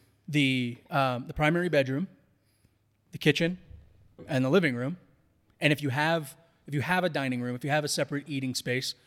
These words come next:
maybe that, right? 'Cause those are the main areas that homeowners are gonna visit. They're gonna walk through and they're, they're gonna be in most of the time. They don't really care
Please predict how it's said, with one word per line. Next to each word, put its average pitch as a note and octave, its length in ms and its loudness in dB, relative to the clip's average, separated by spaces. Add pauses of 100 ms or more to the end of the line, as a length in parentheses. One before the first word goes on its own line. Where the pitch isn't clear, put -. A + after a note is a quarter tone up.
(280)
maybe D#3+ 240 6
that, B2+ 200 -2
right? D#3 200 0
'Cause D3+ 160 -4
those F3+ 200 4
are G3 40 -2
the F#3 80 -2
main E3 440 0
areas C3 480 0
that B2+ 300 0 (220)
homeowners D3 400 2
are C#3+ 60 -4
gonna C#3 160 -4
visit. C3+ 320 -6
They're C#3+ 80 -6
gonna C#3 140 -2
walk B2+ 280 0
through D3 140 -2
and C#3 100 -2
they're, C#3 140 -2
they're D3 160 -4
gonna C#3 140 4
be D#3+ 240 0
in D3 80 -2
most C3+ 220 -6
of C#3 40 -8
the C3 60 -6
time. B2 260 -6 (300)
They A#3 100 8
don't B3+ 200 6
really G#3 300 2
care D3 580 4